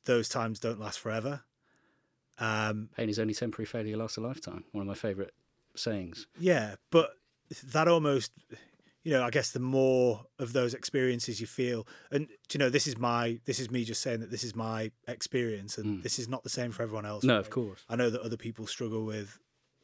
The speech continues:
Speaker 1: you know, trauma, and, um, but I guess f-, for me, I've always, I've always felt like I've learned the most and, and grown the most from, um, from stress,
Speaker 2: Yeah.
Speaker 1: I guess,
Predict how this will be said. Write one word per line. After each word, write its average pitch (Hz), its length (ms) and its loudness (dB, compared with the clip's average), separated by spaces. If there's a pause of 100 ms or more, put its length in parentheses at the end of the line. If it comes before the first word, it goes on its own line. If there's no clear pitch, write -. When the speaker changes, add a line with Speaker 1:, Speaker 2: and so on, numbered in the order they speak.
(140)
Speaker 1:
you 135 120 -4
know, 110 140 -6
trauma, 113 720 -2
and, 98 180 -8 (960)
um, 107 360 -2 (520)
but 127 100 4
I 127 60 4
guess 139 380 4 (640)
f-, 131 80 -14 (100)
for - 180 2
me, 139 220 6
I've 131 140 4
always, 123 560 2 (440)
I've 113 120 0
always 143 240 6
felt 127 440 2
like 113 200 -4
I've 104 180 -2
learned 120 520 2 (500)
the 127 120 0
most 123 480 2
and, 110 240 -6
and 107 180 -8
grown 120 360 2
the 120 80 -2
most 120 360 0
from, 110 440 -2 (720)
um, 107 440 -4 (840)
from 113 180 -2
stress, - 760 0 (100)
Speaker 2:
Yeah. 104 140 0 (120)
Speaker 1:
I 110 80 -6
guess, 123 480 -4